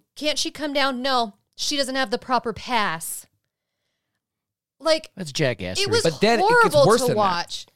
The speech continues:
Speaker 3: So then certain players, Nick Ford being one of them, they wouldn't let his family down. So he said, "Screw it. I'll go up to my family."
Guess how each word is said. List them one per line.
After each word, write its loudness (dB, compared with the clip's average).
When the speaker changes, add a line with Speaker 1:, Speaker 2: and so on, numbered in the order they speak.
Speaker 3:
So -10
then 2
certain -2
players, -2
Nick 0
Ford 4
being 0
one 0
of 0
them, -6
they -2
wouldn't -4
let 0
his 0
family 0
down. -2
So -6
he -6
said, -2
"Screw 0
it. -2
I'll 2
go -2
up -4
to 0
my 0
family." -6